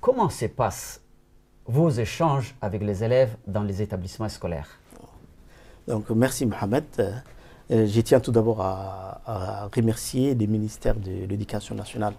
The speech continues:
Speaker 2: et de la formation professionnelle pour l'organisation de cette fête de la lecture. Et comme ça a été signalé par, euh, les chefs d'établissement, en fait, c'est la quatrième année,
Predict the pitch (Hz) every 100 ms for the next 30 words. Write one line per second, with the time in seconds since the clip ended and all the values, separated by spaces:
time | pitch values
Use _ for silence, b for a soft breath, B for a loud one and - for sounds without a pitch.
0 | - B B B B - 113 107 - -
1 | 104 101 - 120 101 101 104 107 - -
2 | 113 113 - 107 147 - B B B B
3 | B - 104 113 113 113 107 110 - 147
4 | 143 127 101 95 95 - - - - -
5 | 101 101 104 101 101 - 123 151 - B
6 | B B - - 101 - 110 113 104 -
7 | 104 - 110 107 104 123 - 101 107 107
8 | 101 98 107 - 104 104 101 98 - 127
9 | 147 - B B B B - 101 - 113
10 | - - 98 95 - - - 120 101 -
11 | - 104 107 139